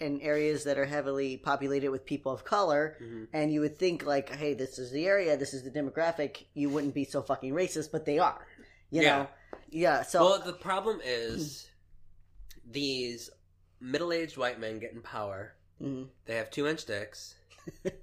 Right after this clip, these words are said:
Speaker 2: And they feel like this power,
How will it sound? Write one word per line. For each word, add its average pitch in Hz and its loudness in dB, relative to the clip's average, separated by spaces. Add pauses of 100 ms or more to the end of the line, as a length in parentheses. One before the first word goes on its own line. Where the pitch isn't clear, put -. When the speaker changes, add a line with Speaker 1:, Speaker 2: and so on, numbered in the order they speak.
(400)
Speaker 2:
And 113 -2 (800)
they 127 2
feel 160 2
like 139 2
this 123 -6
power, 110 -2